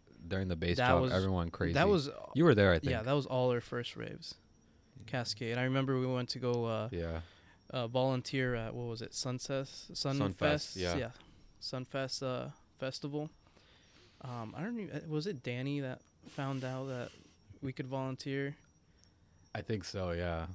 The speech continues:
Speaker 2: And, well, the reason why we did it is 'cause, one, we got to leave school. Um, I remember the first day we just snuck out school, out, out of school and just ran to Danny's car. At the time, I think Danny was the only person with a car.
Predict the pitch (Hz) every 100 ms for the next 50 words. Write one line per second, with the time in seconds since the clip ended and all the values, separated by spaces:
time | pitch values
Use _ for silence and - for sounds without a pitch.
0 | - - 135 131 123 120 117 120 - -
1 | 156 143 131 - - - 156 151 175 190
2 | 160 135 127 123 120 107 - 104 120 117
3 | 117 113 117 117 - 120 117 110 - 123
4 | 113 110 123 _ - - - - - -
5 | - 117 110 107 101 107 - _ _ _
6 | - _ - - 131 127 131 131 120 113
7 | 113 - 135 - - 120 113 110 117 -
8 | - - - _ - - - - 139 131
9 | 131 123 127 - 127 120 - 143 135 135
10 | 127 127 - 131 123 120 - - - -
11 | - _ 139 139 127 135 127 127 127 -
12 | - 127 127 - - - 175 208 220 208
13 | 190 175 147 135 139 139 127 - 135 127
14 | 123 131 - 123 117 - 113 110